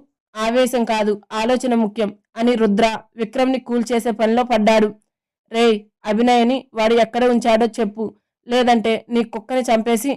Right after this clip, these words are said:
నీకే బిర్యానీ చేయించి పెట్టేస్తా, చెప్పు," అని సీరియస్గా అడిగాడు ఉల్లాస్.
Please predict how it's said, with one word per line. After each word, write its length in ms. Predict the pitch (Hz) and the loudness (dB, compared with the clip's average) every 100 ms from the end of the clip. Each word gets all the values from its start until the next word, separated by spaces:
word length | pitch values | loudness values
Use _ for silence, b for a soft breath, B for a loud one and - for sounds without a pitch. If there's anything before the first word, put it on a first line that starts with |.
| - | -6
నీకే 320 | 233 247 240 254 | -2 -2 0 0
బిర్యానీ 460 | 214 226 233 247 240 | 2 2 2 2 -2
చేయించి 260 | 226 220 226 | -2 -2 -4
పెట్టేస్తా, 540 | 226 202 226 226 220 - _ _ _ _ | -6 -4 -4 -4 -8 -8 _ _ _ _
చెప్పు," 280 | 240 214 254 226 233 - | -8 -8 -6 -8 -8 -6
అని 160 | 233 | -4
సీరియస్గా 540 | 240 233 233 240 240 233 226 | -2 -2 0 0 0 0 0
అడిగాడు 400 | 214 233 226 262 _ _ _ _ - | 2 4 4 2 _ _ _ _ -8
ఉల్లాస్. 400 | 233 233 220 208 | 0 0 0 -4